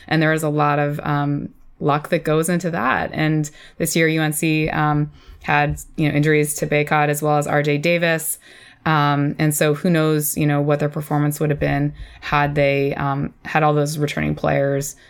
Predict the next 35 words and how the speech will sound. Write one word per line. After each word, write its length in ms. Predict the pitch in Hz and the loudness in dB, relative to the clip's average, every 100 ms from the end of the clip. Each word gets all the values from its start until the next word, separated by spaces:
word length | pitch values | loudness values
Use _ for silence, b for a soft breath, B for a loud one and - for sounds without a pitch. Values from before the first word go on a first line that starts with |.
| b | b
you 80 | 160 | 0
know, 80 | 143 | 2
been 140 | 143 | 2
able 180 | 139 143 | 2 0
to 60 | |
stay 160 | 147 143 | -2 -2
on 100 | 139 | -2
the 60 | 139 | -2
floor 260 | 151 147 | 0 2
all 100 | 156 | 2
season. 360 | 147 143 139 147 | -2 -4 -2 -2
But 80 | 143 | 0
the 80 | |
fact 320 | 143 156 151 180 | 2 2 0 0
is, 440 | 196 208 175 - - | 0 0 -4 -10 -2
you 80 | |
know, 160 | 156 147 | 2 2
that's 320 | 151 156 - | 2 0 -2
true 200 | - 175 | 0 0
across 340 | 175 180 175 - | 2 0 -2 -2
the 80 | |
board. 360 | 170 180 240 151 | 0 2 2 0
Injuries 440 | - 151 156 156 - - | 0 2 2 0 -2 -4
often, 500 | 156 - 156 143 147 B B B | -4 -2 0 0 -2 B B B
um, 400 | 156 147 143 143 - | 2 2 2 -2 -4
define 720 | 160 151 143 143 139 139 - | -6 -2 0 0 0 -2 -2
the 140 | 160 143 | 0 0
outcomes. 560 | 139 - 147 170 190 | 0 -2 0 2 2
And, 200 | 147 139 | 0 0
and 160 | 143 143 | 0 2
then 120 | 143 | 4
we 140 | 143 | 4
look 200 | 143 147 | 2 0
back 300 | 147 143 156 | 0 0 0
and, 260 | 151 143 147 | 0 0 -2